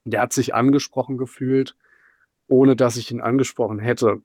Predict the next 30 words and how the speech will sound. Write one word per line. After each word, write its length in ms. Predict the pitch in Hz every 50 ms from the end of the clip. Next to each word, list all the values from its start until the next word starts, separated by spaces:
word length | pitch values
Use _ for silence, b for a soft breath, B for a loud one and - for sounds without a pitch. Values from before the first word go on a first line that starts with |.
| _ _ _ _
Das 340 | - 113 113 113 - - -
war, 840 | 120 117 117 120 120 120 120 120 120 120 - - 131 117 117 117
äh, 40 | 117 110
ganz 220 | 120 113 - -
interessant, 800 | 117 117 - - 123 - - 117 110 113 117 117 117 117 - - b b b b b b b b _
aber 180 | - 110 117 117
ansonsten 440 | 117 107 - 120 120 127 - 151 135
sehr 160 | 123 131 123
positiv. 540 | - - 143 151 160 143 - 127 110 - 120
Also 180 | 113 107 107
wir 100 | 110 110
konnten 380 | 107 - 123 - - 117 110 107
für 140 | - - 104
die 80 | 110
Schule 300 | 107 - - 175 170 151 135
auch 140 | 135 135
schon 160 | - - 135 123
positive 460 | - 139 131 127 123 - 131 127 127
Sachen 280 | 120 123 123 123 127 123
machen. 300 | 117 117 113 - - 117 117 117 113 113 113 113 - -
Äh, 460 | - 98 98 101 101 101 104 104 101
wir 80 | 104 98
hatten 200 | - - - 107
da 120 | 107 107 104
Gelder 340 | 104 117 120 123 123 123 117
gesammelt 480 | 117 110 113 113 113 113 117 117 113 -
für 80 | - -
den 120 | 117 120
Förderverein 680 | - - 120 117 120 117 - 123 - - 113 113 113 113
beispielsweise. 840 | 113 113 110 - - 113 - - - 110 110 110 110 107 107 107 113